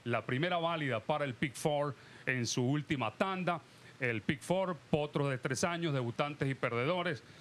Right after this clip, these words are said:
Yo me voy a adelantar en esta competencia, mi hermano. Aquí corre mi línea del día sábado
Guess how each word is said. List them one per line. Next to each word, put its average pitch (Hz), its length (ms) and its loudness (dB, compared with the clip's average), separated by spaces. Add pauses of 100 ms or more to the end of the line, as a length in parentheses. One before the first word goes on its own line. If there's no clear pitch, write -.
(200)
Yo 147 560 0
me 123 100 2
voy 143 140 2
a 165 40 2
adelantar 135 400 0
en 143 80 -2
esta 135 160 -2
competencia, 117 520 -2
mi 101 60 -4
hermano. 107 280 -2 (380)
Aquí 127 220 -4
corre 170 260 0
mi 147 140 0
línea 160 500 0 (340)
del 139 680 -2
día 139 200 0
sábado 143 560 -2